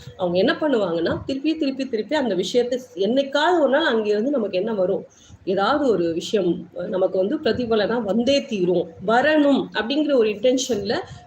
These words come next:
சொல்றதெல்லாம் செஞ்சுட்டே இருப்பாங்க. அவங்களும் ஆப்போசிட்ல இருக்கவங்க நல்லா இவங்களை யூஸ் பண்ணிட்டே தான் இருப்பாங்க. பதிலுக்கு ஒ-, அவங்க எதிர்பார்த்த ஒரு பர்சன்ட் கூட அந்த சைடுல இருந்து வராது. So இப்படி நம்மளை பயன்படுத்தக்கூடிய நபர்கள்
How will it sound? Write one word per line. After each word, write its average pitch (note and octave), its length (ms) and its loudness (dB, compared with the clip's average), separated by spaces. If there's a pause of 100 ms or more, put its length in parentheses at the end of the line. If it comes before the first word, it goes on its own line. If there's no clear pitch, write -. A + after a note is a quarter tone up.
(100)
சொல்றதெல்லாம் C#4+ 680 2
செஞ்சுட்டே A#3+ 220 0
இருப்பாங்க. A#3+ 360 -2
அவங்களும் E4+ 420 2
ஆப்போசிட்ல C4+ 400 -2
இருக்கவங்க A3+ 280 0
நல்லா A#3 340 0
இவங்களை A3 220 2
யூஸ் F3+ 220 -6
பண்ணிட்டே F#3 280 -6
தான் A3 140 -4
இருப்பாங்க. F3 280 -4 (800)
பதிலுக்கு E4 600 4
ஒ-, B3+ 140 6
அவங்க A#3+ 260 4
எதிர்பார்த்த C#4 520 2
ஒரு A#3 200 4
பர்சன்ட் B3+ 400 0
கூட B3 180 -2
அந்த C4 200 -2
சைடுல G#3 200 0
இருந்து G#3+ 300 -4
வராது. D#3+ 420 -8
So G#3 200 -6
இப்படி C#4 500 -2
நம்மளை A#3 640 0
பயன்படுத்தக்கூடிய A3+ 960 0
நபர்கள் F#3 680 0